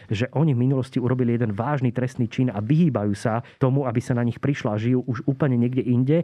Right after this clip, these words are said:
ale príde sa na to a oni sa dobrovoľne odovzdajú polícii a začína celé to riešenie toho prípadu. Je to natočené spôsobom, e,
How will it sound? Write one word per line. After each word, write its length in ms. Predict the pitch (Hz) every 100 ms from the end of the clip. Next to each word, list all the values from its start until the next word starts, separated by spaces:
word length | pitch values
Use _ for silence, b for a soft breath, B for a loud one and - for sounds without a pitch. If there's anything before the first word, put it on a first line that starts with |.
| B B
ale 240 | 127 131
príde 320 | 135 165 160
sa 80 | -
na 160 | 117 127
to 240 | 135 143
a 80 | 127
oni 100 | 143
sa 140 | -
dobrovoľne 560 | 120 131 151 139 135 131
odovzdajú 680 | 135 143 135 113 113 120 170 175
polícii 480 | 120 113 117 160 127
a 80 | 117
začína 320 | 123 139 123
celé 240 | 139 131
to 80 | 131
riešenie 480 | 120 123 - 120 113
toho 160 | 117
prípadu. 400 | 117 120 135 107 B B
Je 80 | 131
to 80 | 135
natočené 400 | 135 156 151 135
spôsobom, 640 | - 127 131 131 135
e, 40 | 131